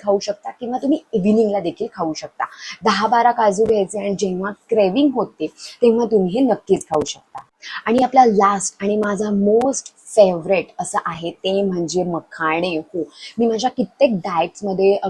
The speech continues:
माझ्या क्लायंट्सला सांगत असते, व्हिडिओजमध्ये देखील तुम्हाला सांगत असते की दुपारचं जेवण आणि रात्रीचं जेवण ह्याच्यामध्ये जेव्हा भूक लागते, वाटतं काहीतरी खावंसं इव्हिनिंग स्नॅकला, तेव्हा तुम्ही तीस ग्रॅम मखाणे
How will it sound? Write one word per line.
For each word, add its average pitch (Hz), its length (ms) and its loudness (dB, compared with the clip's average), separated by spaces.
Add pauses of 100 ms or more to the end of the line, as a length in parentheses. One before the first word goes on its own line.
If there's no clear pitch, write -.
माझ्या 190 220 -6
क्लायंट्सला 180 520 -2
सांगत 170 340 -6
असते, 175 260 -6
व्हिडिओजमध्ये 214 640 0
देखील 196 260 -4
तुम्हाला 170 220 -8
सांगत 156 360 -10
असते - 220 -12 (400)
की 269 80 2
दुपारचं 240 520 0
जेवण 240 320 0
आणि 233 140 0
रात्रीचं 180 440 -6
जेवण 165 280 -6
ह्याच्यामध्ये 202 640 0
जेव्हा 214 220 0
भूक 208 300 0
लागते, 165 480 -6
वाटतं 185 380 -2
काहीतरी 202 440 -2
खावंसं 190 520 -2
इव्हिनिंग 185 300 -4
स्नॅकला, 202 500 -8 (400)
तेव्हा 254 320 6
तुम्ही 226 280 0
तीस 262 560 0
ग्रॅम 185 300 0
मखाणे 175 400 -4